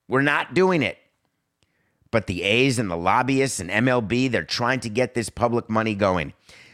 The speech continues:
Did you notice, on a side note, several side notes today, Coca, the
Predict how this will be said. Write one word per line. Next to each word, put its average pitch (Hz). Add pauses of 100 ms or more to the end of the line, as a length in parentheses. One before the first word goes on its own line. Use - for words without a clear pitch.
(380)
Did 107
you 175
notice, 156 (760)
on 104
a 95
side 123
note, 92 (540)
several 254
side 160
notes 80
today, 69
Coca, 69 (2000)
the 104